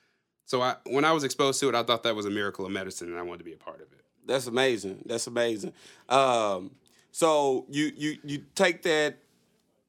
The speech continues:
Speaker 2: that love, and I understand now you work at the U A M S Pain Management Clinic?
Speaker 1: Correct. So I, I decided to take one kind of facet of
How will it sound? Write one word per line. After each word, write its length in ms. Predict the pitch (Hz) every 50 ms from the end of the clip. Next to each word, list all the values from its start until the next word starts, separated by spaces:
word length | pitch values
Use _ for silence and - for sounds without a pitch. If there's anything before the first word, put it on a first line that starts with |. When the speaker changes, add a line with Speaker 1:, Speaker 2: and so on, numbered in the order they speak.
| _ _ _ -
Speaker 2:
that 240 | 139 151 151 135 143
love, 680 | 143 151 156 160 143 131 127 123 123 123 123 - - - -
and 240 | 113 123 120 120 127
I 120 | 135 143
understand 420 | 139 135 127 - 151 135 127 123
now 200 | 131 143 143 135
you 240 | 131 123 127 131 131
work 280 | 123 143 143 135 135 143
at 160 | 131 127 -
the 80 | 135 123
U 220 | 127 139 143 135
A 120 | 127 127 123
M 120 | 123 123 127
S 340 | 127 123 123 117 - -
Pain 600 | - _ - - 143 139 135 135 131 127 127 120 117
Management 580 | 123 135 143 143 139 131 135 139 139 135 135
Clinic? 280 | - 160 165 165 151 131
Speaker 1:
Correct. 260 | 127 104 - - -
So 320 | - - 123 113 107 92 - - - - - - _ - -
I, 160 | 139 143 131 - - 131
I 40 | 135
decided 540 | 131 131 127 - 170 165 165 160 151 139 -
to 160 | - 135 127
take 360 | 123 - 143 131 123 117 -
one 600 | - 110 117 135 135 131 131 120 117 113 107 - - _ _ _ _ _ _ _
kind 200 | - - 123 117
of 120 | 113 110 -
facet 520 | - 143 143 143 139 - - 117 110 - -
of 460 | - 113 113 107 104 104 101 95 95